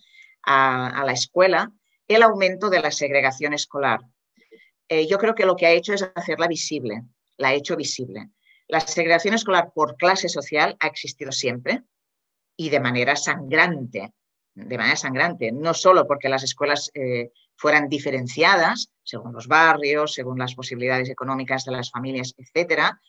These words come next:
cuando no teníamos una educación pública, am, sino que además era sangrante en términos de que realmente reproducía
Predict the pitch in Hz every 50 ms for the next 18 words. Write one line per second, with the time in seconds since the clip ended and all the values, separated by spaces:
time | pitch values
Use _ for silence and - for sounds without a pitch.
0 | _ _ _ _ - 120 120 117 117 113 110 104 113 113 117 - 123 120 123 123
1 | 123 123 123 123 123 120 123 - 113 113 - 131 127 123 123 123 - _ _ _
2 | _ _ - 185 196 180 165 160 156 - 170 202 247 247 - _ _ _ _ _
3 | _ _ _ _ _ 190 180 180 175 175 170 165 165 160 151 151 147 143 139 135
4 | 135 131 - _ _ _ _ - - - 165 160 151 151 151 147 139 131 127 131
5 | 135 156 165 175 151 143 135 127 - 139 127 131 139 143 139 135 135 123 160 170
6 | 185 170 143 143 131 131 135 135 143 147 143 156 156 - 147 135 117 131 139 143
7 | 139 139 139 135 156 175 170 - 165 139 147 139 - 160 156 143 147 143 143 -
8 | - 175 180 180 156 127 127 127 127